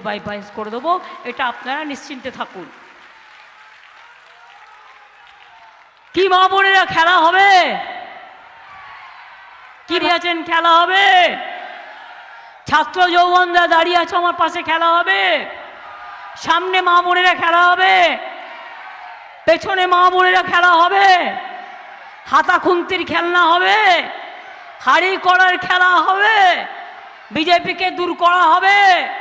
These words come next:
কৃষক শ্রমিক, অলি গলি মে চোর হ্যায়, অলি গলি মে চোর হ্যায়। আরে তোরা কি মুখ দিয়ে একটা কথাও বলতে পারছিস না?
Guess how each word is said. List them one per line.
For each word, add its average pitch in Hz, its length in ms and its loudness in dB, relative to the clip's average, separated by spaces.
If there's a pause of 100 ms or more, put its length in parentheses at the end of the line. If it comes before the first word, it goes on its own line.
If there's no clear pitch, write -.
(560)
কৃষক 330 320 -2
শ্রমিক, 370 300 -4 (440)
অলি 349 280 2
গলি 339 380 0
মে 330 260 0 (120)
চোর 320 400 0
হ্যায়, 220 500 -6 (840)
অলি 403 320 0
গলি 381 360 -2
মে 381 240 0 (120)
চোর 370 300 4
হ্যায়। 302 580 0 (1200)
আরে 285 200 -12
তোরা 285 200 -10
কি 370 120 -20
মুখ 294 140 -20
দিয়ে 311 200 -16
একটা 349 280 -16
কথাও 277 180 -12
বলতে 392 260 -16
পারছিস 359 280 -20
না? 240 140 -20